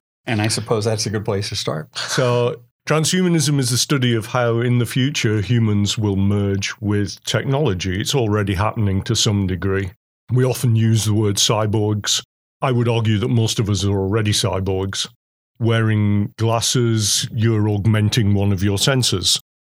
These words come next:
Speaker 2: and it changes fundamentally who you are as a human being, having that augmentation.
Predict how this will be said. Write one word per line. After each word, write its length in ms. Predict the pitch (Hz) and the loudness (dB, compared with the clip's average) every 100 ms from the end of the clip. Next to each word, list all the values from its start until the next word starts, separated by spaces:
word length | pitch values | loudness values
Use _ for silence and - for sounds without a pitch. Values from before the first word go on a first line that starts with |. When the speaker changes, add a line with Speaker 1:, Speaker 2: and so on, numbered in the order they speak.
| _ _ | _ _
Speaker 2:
and 200 | 113 107 | 0 2
it 120 | 107 - | 2 2
changes 420 | 127 110 104 - | 2 2 0 0
fundamentally 680 | 113 101 101 104 - 101 85 | 0 2 2 0 0 0 2
who 160 | 104 | 2
you 220 | 101 98 98 | 2 2 0
are 180 | 95 98 | 0 0
as 140 | 95 | 0
a 60 | 101 | 0
human 320 | 101 95 98 | 0 0 2
being, 340 | 123 104 95 | 2 2 0
having 300 | 90 101 95 | -2 0 0
that 140 | 95 - | -2 -2
augmentation. 840 | 101 95 95 95 113 101 98 95 | -2 0 -2 0 0 0 -2 -4